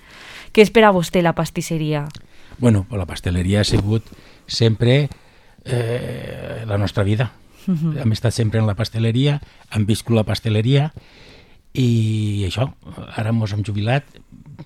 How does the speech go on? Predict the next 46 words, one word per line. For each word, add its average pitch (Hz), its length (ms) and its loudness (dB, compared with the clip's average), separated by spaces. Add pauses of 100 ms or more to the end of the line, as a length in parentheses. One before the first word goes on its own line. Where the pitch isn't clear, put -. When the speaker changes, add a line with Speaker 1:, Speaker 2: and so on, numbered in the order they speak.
(500)
Speaker 2:
però 135 460 2 (140)
continuem, 101 640 2 (380)
bueno, 120 260 -2 (320)
encara 202 480 4
Speaker 1:
<laughs> 156 640 4
Speaker 2:
a, - 20 2
a 139 40 2
muntar 131 280 4
la 131 100 4
pasteleria 123 460 2
un 117 60 2
poquet 117 220 2
en 117 140 2
casa, 98 260 4
també. 120 240 4 (120)
Speaker 1:
Sí, 202 280 4
veritat, 180 540 4
Speaker 2:
Sí. 175 60 0
Speaker 1:
imagine, 185 600 2
no 185 140 0
sé 180 100 -2
si 110 140 2
Speaker 2:
Mm. 95 80 -4
Speaker 1:
té 170 120 2
nets, 196 380 2
que 180 240 2
les, 175 380 2
les, 185 340 4
els 170 220 -2
està 175 240 0
instruint 190 800 2
o 180 560 4
co-, 170 200 -2
com? 156 440 2
Speaker 2:
Pues 123 180 2
no, 143 320 2
els 123 300 -2
fills, 156 460 4
nosaltres, 139 680 4
els 117 160 -2
fills 120 240 2
igual 120 240 4
meus 120 280 2
que 104 100 -2
del 98 140 -4
meu 110 120 0